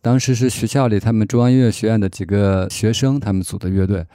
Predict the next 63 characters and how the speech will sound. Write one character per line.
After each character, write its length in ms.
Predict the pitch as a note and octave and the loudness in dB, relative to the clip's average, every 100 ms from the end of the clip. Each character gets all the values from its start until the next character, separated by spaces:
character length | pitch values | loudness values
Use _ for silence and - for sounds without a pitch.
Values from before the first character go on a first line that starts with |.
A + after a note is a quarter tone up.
| - - - - _ _ | -20 -20 -20 -20 _ _
后 220 | - C#3+ | -4 0
来 260 | B2 A#2+ C3 | 2 2 2
等 200 | A#2+ A2 | 2 2
于 40 | |
是 220 | B2 C3+ | 2 -2
在 420 | A#2+ C3+ B2+ A#2+ A#2 | -2 0 2 2 2
录 300 | B2+ C3 A#2 | 4 2 0
第 300 | - C#3 C#3 | 0 2 2
一 40 | |
张 220 | C#3 C#3+ | 2 0
唱 200 | - B2+ | 0 -2
片 220 | A#2 C3 | -2 -2
之 160 | C3+ D3 | -2 -4
前 260 | - G2+ A2 | -2 0 0
的 120 | C3+ | -2
时 140 | A2+ | -4
候， 240 | G2 G2+ G2+ | -4 -2 0
乐 180 | A#2 | 2
队 320 | A2+ A#2 G#2 F#2 | 2 2 2 0
发 240 | - A#2+ | -2 -4
生 180 | A#2 A#2+ | -2 0
了 80 | G#2 | 0
一 60 | |
些 240 | G2+ - A2 | -2 -4 -2
变 260 | C#3 G#2+ | 0 0
故， 200 | F#2+ G2 - | 0 -2 -2
呃， 180 | A2+ A2+ | 0 0
具 180 | A#2 D#3+ | 0 -6
体 180 | - G2+ | -8 -8
是 160 | - F#2+ | -10 -8
我 200 | G#2 G#2 - | -6 -6 -8
什 160 | - G#2+ | -6 -2
么 100 | A2 | 2
原 180 | G#2 | 2
因 100 | A2+ | 2
我 120 | A2 G2 | 0 0
不 100 | G2 | -4
知 100 | A2 | -4
道， 160 | A2 | -2
就 140 | G2+ A#2 | -2 -2
是 60 | |
我 180 | A2 G2 | 0 0
去 180 | - E3+ | -2 -2
的 80 | C3 | 0
时 140 | - | 0
候， 140 | A2+ | -2
他 160 | G#2 A#2 | 0 0
们 80 | A#2 | 0
乐 60 | A#2 | 2
队 120 | A#2 | 2
那 120 | G#2+ | 0
个 80 | G2+ | 0
贝 160 | - | -2
斯 160 | C3 G2+ | -2 0
手 100 | F#2+ | 0
和 100 | F#2+ | 0
鼓 160 | - A#2+ | -2 -2
手 220 | G#2+ F#2+ | 0 0
已 80 | F#2 | -2
经 260 | - F#2+ | -2 -4
不 80 | F#2+ | -2
在 220 | - D3+ | -2 -2
了， 140 | F2+ | -2